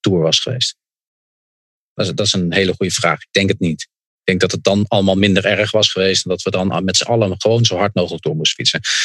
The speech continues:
Dus ik, een beetje moeilijk. Eh, hebben we al, hebben we het al over gehad, dus hoeft niet meer.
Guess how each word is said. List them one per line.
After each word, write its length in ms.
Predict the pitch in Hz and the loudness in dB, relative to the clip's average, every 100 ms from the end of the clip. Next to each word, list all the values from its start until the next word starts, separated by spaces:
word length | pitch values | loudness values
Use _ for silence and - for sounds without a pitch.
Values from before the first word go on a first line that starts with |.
| - - | -4 -2
Dus 100 | 123 | -2
ik, 120 | - - 131 _ | -2 -8 -8 _
een 160 | - - | -8 -8
beetje 460 | - 120 151 160 127 | -6 0 2 2 2
moeilijk. 340 | 101 82 80 - - - - - - | 2 0 -4 -10 -10 -8 -8 -8 0
Eh, 120 | 139 | 2
hebben 340 | 151 151 135 | 2 2 2
we 60 | 135 | 0
al, 80 | - | 0
hebben 220 | 131 143 | 0 0
we 80 | 160 | 2
het 80 | 156 | 2
al 120 | 151 | 2
over 160 | 135 | 0
gehad, 180 | 113 139 | -2 -2
dus 100 | 135 | -2
hoeft 220 | 117 113 | -2 -2
niet 160 | - 85 | -4 -4
meer. 240 | 90 78 | -4 -4